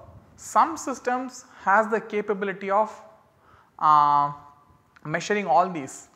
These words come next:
okay, like transmit in both H and V,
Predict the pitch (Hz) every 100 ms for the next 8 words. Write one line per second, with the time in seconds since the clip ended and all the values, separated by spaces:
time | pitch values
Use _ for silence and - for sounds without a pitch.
0 | - 165 196 165 139 - - _ _ -
1 | 170 202 214 214 208 175 180 202 - 175
2 | 165 - 202 185 240